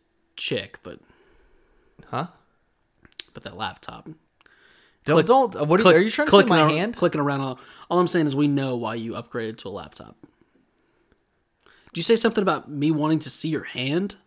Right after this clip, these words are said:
Speaker 2: You said something, Jill, my hand. They got a lot of rounds with Jill. Itadori is not having it and calls him shady as hell.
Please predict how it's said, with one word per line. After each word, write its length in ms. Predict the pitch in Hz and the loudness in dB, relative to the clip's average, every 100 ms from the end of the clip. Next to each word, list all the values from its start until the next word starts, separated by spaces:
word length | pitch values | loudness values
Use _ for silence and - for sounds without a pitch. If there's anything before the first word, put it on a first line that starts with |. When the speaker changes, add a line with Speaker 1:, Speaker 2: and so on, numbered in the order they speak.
| _ _ - | _ _ -12
Speaker 2:
You 100 | 123 | -6
said 260 | - 139 | -2 -2
something, 340 | - 127 107 123 | -2 -4 -4 -10
Jill, 420 | 107 120 135 160 | -2 0 0 0
my 160 | 143 123 | -2 -4
hand. 380 | 127 135 151 - - - _ _ _ _ _ _ _ _ _ _ _ _ _ - - | -4 -4 -4 -8 -16 -20 _ _ _ _ _ _ _ _ _ _ _ _ _ -18 -12
They 100 | 117 | -8
got 180 | 117 | -2
a 60 | 131 | 2
lot 200 | 117 123 | 4 4
of 60 | 120 | 2
rounds 300 | 120 110 95 | 0 -2 -6
with 140 | 92 | -14
Jill. 360 | 104 98 92 - - - - - - | -8 -6 -6 -8 -20 -20 -20 -20 -8
Itadori 580 | 135 147 170 165 160 143 | -6 -2 2 6 6 6
is 160 | 107 110 | 0 -8
not 340 | 117 135 151 | -4 -2 -2
having 360 | 139 131 123 120 | -2 -2 -2 -2
it 140 | 120 | -6
and 140 | 107 101 | -6 -8
calls 360 | - 123 127 | -2 0 0
him 200 | 131 107 | -2 -6
shady 580 | 101 - - 127 139 143 | -6 -6 -2 -2 -2 -2
as 120 | 107 | -4
hell. 500 | - - 110 90 - | -6 -8 -6 -6 -8